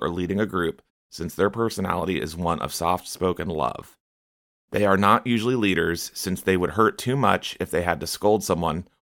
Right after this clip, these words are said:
or push to get the job done. People love mercy showers because of all the love they receive from them. Some people think of mercy showers as being weak or compromisers, but a mercy shower usually has some strong beliefs or principles.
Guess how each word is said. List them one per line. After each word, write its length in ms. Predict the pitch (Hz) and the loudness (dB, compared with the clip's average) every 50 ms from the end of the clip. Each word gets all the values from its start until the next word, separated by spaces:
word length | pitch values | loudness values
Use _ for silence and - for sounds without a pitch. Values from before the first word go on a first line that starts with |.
| _ | _
or 120 | - 92 98 | -6 -6 -6
push 340 | - - 143 131 131 - - | 0 2 2 2 2 0 -4
to 100 | - 80 | -6 -8
get 160 | - - - | -8 -8 -8
the 60 | 82 | -6
job 380 | 78 87 85 87 87 69 - - | -2 0 2 2 2 0 -2 -8
done. 240 | - - - - _ _ _ _ _ _ _ _ _ _ _ _ _ _ _ | -10 -10 -12 -16 _ _ _ _ _ _ _ _ _ _ _ _ _ _ _
People 320 | - 110 113 - 123 127 117 | -4 -4 -2 0 0 2 4
love 220 | 113 113 107 98 | 4 4 4 2
mercy 300 | 104 101 101 95 92 92 | 2 2 2 2 0 -2
showers 380 | - - 73 64 55 69 76 - | 0 2 2 2 2 0 -2 -2
because 360 | - 80 - - 78 80 80 | -6 -6 -2 0 0 0 0
of 120 | 82 69 | -2 -2
all 360 | - - 87 92 92 98 101 | 0 0 2 2 2 2 2
the 100 | 95 92 | 0 0
love 420 | 90 85 85 85 58 53 - - - - | 0 0 0 0 -2 -4 -8 -10 -6 -6
they 100 | 62 65 | -4 -4
receive 340 | 82 85 - - 82 82 | -4 -6 -6 -6 -6 -6
from 280 | - - 87 80 78 76 | -2 -2 -2 0 0 -4
them. 320 | - - - 71 76 - _ _ _ _ _ _ _ _ _ _ _ _ _ _ _ | -6 -8 -8 -10 -12 -14 _ _ _ _ _ _ _ _ _ _ _ _ _ _ _
Some 220 | - - 113 135 143 | 0 2 2 2 2
people 240 | 151 131 - 98 | 0 2 2 2
think 180 | - - 92 92 | 2 2 2 4
of 80 | 90 85 | 2 2
mercy 300 | 87 85 85 - 90 82 | 2 0 0 0 -2 -2
showers 400 | - 85 82 82 80 80 76 - | 0 0 2 2 0 0 0 -2
as 120 | 80 80 | -4 -4
being 240 | - 90 82 78 76 | -4 -4 -4 -4 -4
weak 280 | 78 85 87 85 - - _ | -4 -4 -6 -6 -10 -14 _
or 60 | - | -12
compromisers, 920 | - - 90 92 87 - 71 65 52 60 - - - - - - - - - _ _ _ _ _ _ _ _ _ _ | -2 0 0 2 2 0 -2 -2 -2 -4 -4 -6 -8 -10 -10 -10 -14 -16 -18 _ _ _ _ _ _ _ _ _ _
but 100 | - 104 | 4 4
a 60 | 101 101 | 4 6
mercy 320 | 107 107 135 - 113 101 | 4 2 2 0 0 0
shower 460 | - 98 90 87 80 80 82 - - _ | 4 4 6 6 6 4 2 -2 -4 _
usually 380 | _ 85 90 92 90 92 101 98 | _ 0 0 0 2 2 0 0
has 320 | 92 98 90 85 85 82 | 4 4 4 4 4 2
some 240 | - - - 82 80 | -2 -6 -8 -10 -10
strong 300 | - - 82 78 82 92 | -6 -4 -4 -2 -2 -2
beliefs 400 | 92 92 90 85 82 78 - - - | -2 -2 -2 -2 -2 -4 -6 -6 -8
or 80 | 80 76 | -8 -6
principles. 720 | - - 85 80 - 60 - 53 53 - - - - | -4 -4 -6 -6 -6 -8 -8 -8 -10 -10 -12 -14 -16